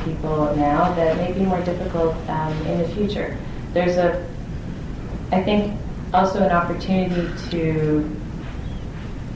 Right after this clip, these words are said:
introduce new international ideas or even proposals for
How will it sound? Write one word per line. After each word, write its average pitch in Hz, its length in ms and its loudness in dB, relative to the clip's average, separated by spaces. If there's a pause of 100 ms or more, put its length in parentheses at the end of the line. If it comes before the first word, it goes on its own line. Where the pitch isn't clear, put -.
(220)
introduce 196 540 2
new 190 220 4
international 160 680 4
ideas 160 680 2
or 151 100 -2
even 151 260 -2
proposals 160 720 0 (120)
for 147 320 2